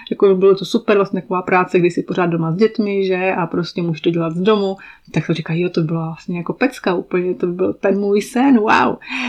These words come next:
Jenomže prostě přišla jsem domů a takové to nadšení ze mě jako úplně opadlo, protože vlastně nebylo tam jako nic konkrétního, čeho by se to mělo týkat a prostě, tak jsem si říkala, jestli to jako neřekla jenom pod vliv-, vlivem dobré nálady, nebo já nevím, prostě jako, že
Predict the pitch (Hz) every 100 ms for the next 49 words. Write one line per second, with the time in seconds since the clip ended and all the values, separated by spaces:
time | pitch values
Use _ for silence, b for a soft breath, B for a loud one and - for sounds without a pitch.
0 | B 208 214 240 233 226 - 240 233 -
1 | - _ - 208 311 285 247 202 196 196
2 | 190 196 202 214 202 - 208 208 208 202
3 | 196 160 - 226 233 - 185 185 185 190
4 | - 180 185 180 - 208 202 B B B
5 | B B - 214 233 240 226 220 190 190
6 | 226 214 214 196 208 196 185 190 - 196
7 | 190 - 196 190 196 - 185 - 190 180
8 | 185 175 175 165 202 160 160 - 160 -
9 | 175 165 - 170 165 165 160 160 170 165
10 | - 175 175 170 170 - 180 180 180 165
11 | 175 175 160 175 175 180 170 165 165 160
12 | 175 180 190 185 185 - 185 180 190 190